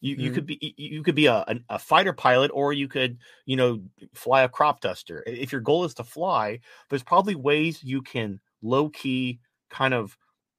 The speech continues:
Speaker 1: under the radar,
Speaker 2: Oh, yeah,
Speaker 1: live
Speaker 2: you
Speaker 1: the
Speaker 2: work,
Speaker 1: lifestyle
Speaker 2: work at a
Speaker 1: you want.
Speaker 2: national park, work at, like, the Sturgis Rally. Yeah, there's ways to do
Speaker 1: Yeah,
Speaker 2: it,
Speaker 1: you,
Speaker 2: sure.
Speaker 1: yeah,
Speaker 2: Yeah.
Speaker 1: like, so, uh, instead of trying to im-, the one thing you can't do,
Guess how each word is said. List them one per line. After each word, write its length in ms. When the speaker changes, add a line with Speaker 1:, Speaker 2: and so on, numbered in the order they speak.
Speaker 1:
under 200
the 120
radar, 600
Speaker 2:
Oh, 60
yeah, 140
Speaker 1:
live 120
Speaker 2:
you 100
Speaker 1:
the 60
Speaker 2:
work, 140
Speaker 1:
lifestyle 280
Speaker 2:
work 100
at 80
a 20
Speaker 1:
you 80
want. 0
Speaker 2:
national 460
park, 400
work 200
at, 100
like, 260
the 220
Sturgis 460
Rally. 240
Yeah, 140
there's 200
ways 220
to 80
do 180
Speaker 1:
Yeah, 60
Speaker 2:
it, 80
Speaker 1:
you, 80
Speaker 2:
sure. 260
Speaker 1:
yeah, 200
Speaker 2:
Yeah. 20
Speaker 1:
like, 320
so, 320
uh, 40
instead 440
of 120
trying 260
to 120
im-, 140
the 120
one 160
thing 120
you 120
can't 400
do, 420